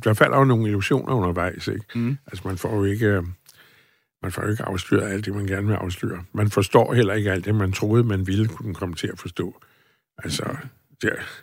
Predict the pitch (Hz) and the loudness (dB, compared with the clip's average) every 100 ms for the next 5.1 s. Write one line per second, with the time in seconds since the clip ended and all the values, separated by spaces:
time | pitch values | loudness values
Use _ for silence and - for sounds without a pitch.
0 | _ _ _ - 92 113 98 110 101 92 | _ _ _ -2 4 2 2 0 0 0
1 | 104 90 92 90 104 95 82 82 87 104 | -2 -2 -4 -2 -4 -4 -6 -6 -6 -4
2 | 90 104 - _ _ _ _ _ 95 87 | -4 -4 -8 _ _ _ _ _ -8 -6
3 | 87 101 107 95 92 104 95 92 95 107 | -6 -4 -2 0 2 2 2 2 2 4
4 | 95 90 - 95 90 101 92 98 98 98 | 2 0 -2 -2 -2 -2 -2 -2 0 2
5 | 110 | 0